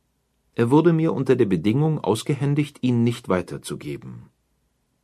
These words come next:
Er ist mit keinem anderen Stadtplan vergleichbar, den ich kenne, und ich habe schon einige seltsame Karten gesehen.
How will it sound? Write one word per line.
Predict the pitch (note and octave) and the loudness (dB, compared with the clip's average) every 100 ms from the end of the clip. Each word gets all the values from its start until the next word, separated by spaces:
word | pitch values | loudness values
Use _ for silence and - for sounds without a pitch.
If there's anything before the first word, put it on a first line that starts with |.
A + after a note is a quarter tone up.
| _ _ _ _ - | _ _ _ _ 0
Er | B2+ | 2
ist | A#2 - | 2 0
mit | A#2 A2+ | -2 0
keinem | - B2+ E2 | 0 2 2
anderen | - A2+ G#2+ G#2 G2+ | 0 0 0 0 -4
Stadtplan | - G#2 - F2+ F2 | 0 -2 0 -2 -2
vergleichbar, | F#2+ F2+ D2 D2 E2 D#2 | -2 -2 -4 -4 -4 -2
den | F2 | -4
ich | F2 - | -4 -8
kenne, | F2+ C#2+ B1+ B1+ - - - _ _ _ - | -10 -8 -10 -14 -20 -20 -20 _ _ _ -8
und | B2+ | -6
ich | - - | -4 -6
habe | - C#2 | -8 -8
schon | - D#2+ | -8 -8
einige | - G#2+ F2+ C2+ | -4 -2 -2 -4
seltsame | C#2+ D#2+ D2 D#2 D2 | -6 -6 -6 -8 -6
Karten | E2+ E2 F2 | -6 -6 -6
gesehen. | D#2+ D#2 E2+ D#2 | -6 -6 -6 -6